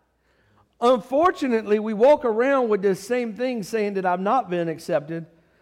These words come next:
I'm not loved, I'm not forgiven, I'm not blessed, I'm not prosperous, I'm not healed. Where did you get that idea from? Where did your information come from?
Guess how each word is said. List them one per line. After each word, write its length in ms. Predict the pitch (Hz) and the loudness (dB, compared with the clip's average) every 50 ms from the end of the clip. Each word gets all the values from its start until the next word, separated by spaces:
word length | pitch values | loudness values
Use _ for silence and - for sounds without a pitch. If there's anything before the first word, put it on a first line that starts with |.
| _ _ _ _ _ _ _ _ | _ _ _ _ _ _ _ _
I'm 180 | - 151 170 175 | -4 -2 0 2
not 280 | 185 220 247 220 180 | 4 4 4 2 2
loved, 500 | 170 160 147 143 139 147 165 160 151 - - - _ _ _ _ | 2 2 2 2 2 0 -2 -4 -8 -14 -20 -20 _ _ _ _
I'm 160 | - 151 156 165 | -6 -4 -2 0
not 240 | 185 220 254 - | 0 0 0 -2
forgiven, 560 | - 196 175 160 160 156 123 127 135 151 151 147 _ _ _ _ _ _ | -6 -10 -8 -6 -6 -6 -6 -8 -10 -10 -12 -16 _ _ _ _ _ _
I'm 200 | - 147 156 156 | -6 -4 -2 -2
not 240 | 175 196 226 247 214 | 0 -2 -2 -2 -2
blessed, 500 | 165 170 160 147 135 156 156 - - - _ _ _ _ _ - | 0 0 2 2 0 -2 -4 -10 -18 -20 _ _ _ _ _ -4
I'm 160 | 156 160 165 | -2 -2 0
not 280 | 170 185 240 302 - 143 | 0 0 0 0 -2 -2
prosperous, 640 | 180 165 151 147 - - - 156 160 165 - _ _ _ _ _ | 0 0 0 0 -4 -10 -10 -10 -10 -10 -12 _ _ _ _ _
I'm 180 | - 156 165 170 | -4 -4 -2 0
not 280 | 180 208 240 214 160 | 0 0 0 -2 -4
healed. 460 | 135 180 170 156 143 147 160 165 170 - _ _ _ _ _ _ _ _ _ _ _ _ _ _ _ _ _ _ _ _ _ _ _ _ _ _ | -8 -6 -6 -4 -4 -6 -6 -10 -12 -16 _ _ _ _ _ _ _ _ _ _ _ _ _ _ _ _ _ _ _ _ _ _ _ _ _ _
Where 340 | - - 165 214 254 294 294 | -10 2 6 6 6 6 4
did 200 | 294 285 302 302 | 2 -2 0 -2
you 100 | 285 254 | -2 -2
get 200 | 277 277 285 254 | -2 -4 -2 0
that 180 | 254 262 262 | 0 0 2
idea 420 | 254 254 262 233 247 302 359 370 - | 0 0 0 0 -2 -2 -2 -2 -4
from? 340 | - 208 170 120 92 85 82 _ _ _ _ _ _ _ _ _ _ _ _ _ _ _ _ _ _ _ _ _ _ _ _ _ _ _ _ _ _ _ _ _ _ _ _ _ _ _ _ _ _ _ _ _ _ _ _ | -6 -6 -6 -6 -6 -10 -16 _ _ _ _ _ _ _ _ _ _ _ _ _ _ _ _ _ _ _ _ _ _ _ _ _ _ _ _ _ _ _ _ _ _ _ _ _ _ _ _ _ _ _ _ _ _ _ _
Where 260 | - 160 208 240 247 | 2 4 6 6 6
did 180 | 247 254 254 214 | 4 0 -2 0
your 140 | 247 247 240 | 0 0 0
information 640 | 233 240 220 226 208 214 233 240 214 - 220 208 185 | 0 -2 -2 -4 -4 -2 -4 -4 -4 -6 -8 -8 -6
come 220 | 165 190 175 160 | -4 -4 -6 -6
from? 360 | 143 156 143 117 92 85 78 | -6 -8 -8 -8 -8 -12 -16